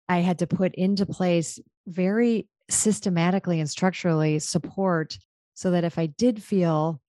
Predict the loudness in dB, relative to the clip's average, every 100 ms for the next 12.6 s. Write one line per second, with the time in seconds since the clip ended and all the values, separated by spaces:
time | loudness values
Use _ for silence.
0 | _ 0 2 2 0 0 2 0 -2 -2
1 | 2 2 0 _ _ _ _ _ -8 6
2 | 6 6 -4 0 2 2 0 -4 -8 -4
3 | 0 2 2 0 0 -2 0 0 0 0
4 | 0 -2 _ _ 0 2 2 2 -2 0
5 | 0 0 -4 -14 _ -20 -20 -8 -2 0
6 | 0 -2 -4 -4 2 2 2 -2 -2 -12
7 | _ _ _ -2 0 -2 -2 -2 2 0
8 | 2 0 0 0 2 2 2 -2 -8 _
9 | _ _ -8 0 2 2 2 0 0 0
10 | 0 0 0 0 -2 0 0 2 0 -4
11 | -8 -4 0 2 2 2 2 2 0 0
12 | -2 0 0 0 -4 -6